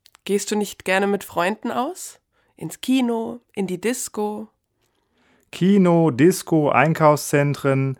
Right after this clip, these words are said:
Speaker 2: das ist nichts für mich.
Speaker 1: Echt? Na, dann erzähl doch mal.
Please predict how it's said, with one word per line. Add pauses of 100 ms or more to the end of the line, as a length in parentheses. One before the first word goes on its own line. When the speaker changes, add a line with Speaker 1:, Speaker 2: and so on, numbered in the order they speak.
(280)
Speaker 2:
das
ist
nichts
für
mich. (840)
Speaker 1:
Echt? (540)
Na,
dann
erzähl
doch
mal.